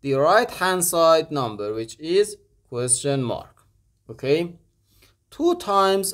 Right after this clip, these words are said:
four equals eight. So eight minus four equals question mark.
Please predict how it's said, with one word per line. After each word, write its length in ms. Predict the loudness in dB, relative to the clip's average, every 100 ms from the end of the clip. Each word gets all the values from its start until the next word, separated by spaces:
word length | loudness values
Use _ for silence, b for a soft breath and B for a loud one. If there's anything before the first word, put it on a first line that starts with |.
| -10
four 540 | -6 2 4 4 2 _ -12
equals 760 | -12 -10 -2 2 2 0 -4 _ _
eight. 400 | -8 -8 -10 -20 -20 _ _ _ _
So 460 | -4 0 0 0 -6 b b b b -4
eight 440 | 0 2 0 -6 _ _
minus 1000 | -10 -4 0 0 0 -2 -2 -4 -6 -8 _
four 720 | -20 -14 -6 0 2 2 -2 _ _ -12
equals 680 | -12 -10 -2 2 2 2 -4
question 680 | -6 -4 -4 -2 0 0 -2
mark. 520 | -2 -2 -6 -20